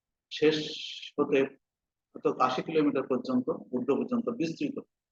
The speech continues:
নিরক্ষরেখার এত গভীরতা কত? নিরক্ষরেখা বাষট্টি কিলোমিটার এবং মেরু প্রদেশে বিরানব্বই কিলোমিটার।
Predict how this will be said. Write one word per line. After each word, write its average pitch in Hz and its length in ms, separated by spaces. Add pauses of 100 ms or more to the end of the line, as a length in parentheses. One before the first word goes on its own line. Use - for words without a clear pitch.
(460)
নিরক্ষরেখার 160 800
এত - 120
গভীরতা 147 880 (280)
কত? 139 200 (400)
নিরক্ষরেখা 131 600
বাষট্টি 117 500
কিলোমিটার 135 520 (960)
এবং 127 560
মেরু 147 220
প্রদেশে 151 440
বিরানব্বই 127 580
কিলোমিটার। 139 500